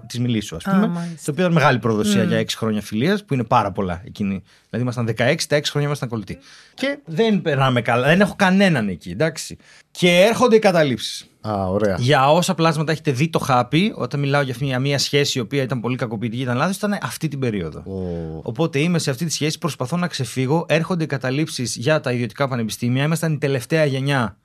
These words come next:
Speaker 1: που πάτησε πόδι
Speaker 2: Μμμ.
Speaker 1: σε αυτό το νομοσχέδιο.
Speaker 3: Δύο χιλιάδες εφτά οκτώ;
Speaker 1: Έξι, έξι,
Speaker 2: Μμμ.
Speaker 1: εφτά, εφτά,
Speaker 3: Έξι,
Speaker 1: οκτώ.
Speaker 3: οκτώ.
Speaker 1: Και ξεκινάω να παίζω World of Warcraft. Και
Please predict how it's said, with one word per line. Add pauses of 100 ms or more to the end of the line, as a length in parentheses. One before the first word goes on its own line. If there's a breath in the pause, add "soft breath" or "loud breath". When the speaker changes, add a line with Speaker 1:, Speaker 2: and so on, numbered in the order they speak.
(140)
Speaker 1:
που
πάτησε
πόδι
Speaker 2:
Μμμ.
Speaker 1:
σε
αυτό
το
νομοσχέδιο.
Speaker 3:
Δύο
χιλιάδες
εφτά
οκτώ;
Speaker 1:
Έξι,
έξι,
Speaker 2:
Μμμ.
Speaker 1:
εφτά,
εφτά,
Speaker 3:
Έξι,
Speaker 1:
οκτώ.
Speaker 3:
οκτώ. (220 soft breath)
Speaker 1:
Και (200)
ξεκινάω
να
παίζω
World
of
Warcraft. (340)
Και